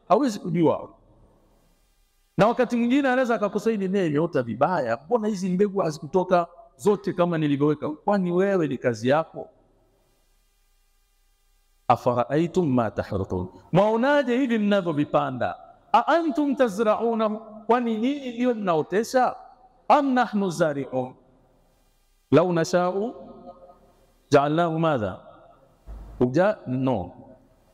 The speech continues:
Hutama. Allah anasema kama tungelitaka,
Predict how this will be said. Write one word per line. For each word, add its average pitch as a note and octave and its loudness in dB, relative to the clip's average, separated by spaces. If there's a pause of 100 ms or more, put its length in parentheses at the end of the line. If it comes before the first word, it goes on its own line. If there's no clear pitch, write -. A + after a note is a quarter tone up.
(460)
Hutama. E3+ 2 (1400)
Allah G3+ 4
anasema F#3 -2
kama C4 0
tungelitaka, F3+ -2